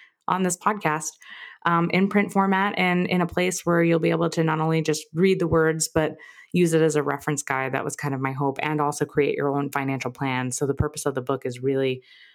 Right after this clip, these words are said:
um, for you to read through it and answer the exercises as you go along and be able to put something together for yourself that you'll be really proud of and something that will actually help you change your financial life, which is something we talk about on this show all the time.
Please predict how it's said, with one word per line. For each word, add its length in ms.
um, 200
for 140
you 160
to 100
read 240
through 260
it 180
and 360
answer 320
the 140
exercises 840
as 120
you 120
go 120
along 520
and 440
be 140
able 180
to 60
put 200
something 300
together 340
for 140
yourself 540
that 200
you'll 140
be 180
really 260
proud 280
of 260
and 160
something 280
that 120
will 140
actually 320
help 260
you 140
change 420
your 80
financial 500
life, 380
which 160
is 80
something 260
we 120
talk 240
about 180
on 160
this 140
show 320
all 220
the 120
time. 400